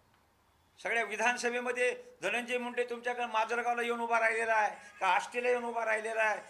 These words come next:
का बीडमध्ये येऊन उभा राहिलेला आहे, का आणखी कुठं येऊन उभा राहिले, असं त्यांच्या जणू काय त्यांच्या विरोधामध्ये भाषणं तुमचे चालू आहेत असे. ते काही राजकीय व्यासपीठ नव्हतं ना,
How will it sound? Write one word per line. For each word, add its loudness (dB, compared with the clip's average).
का 2
बीडमध्ये 0
येऊन 0
उभा 0
राहिलेला 4
आहे, 4
का 2
आणखी 0
कुठं -2
येऊन 0
उभा 2
राहिले, 4
असं 0
त्यांच्या -4
जणू -6
काय -6
त्यांच्या -4
विरोधामध्ये 0
भाषणं 2
तुमचे -8
चालू -6
आहेत -8
असे. -8
ते -2
काही 0
राजकीय 2
व्यासपीठ 0
नव्हतं 2
ना, 6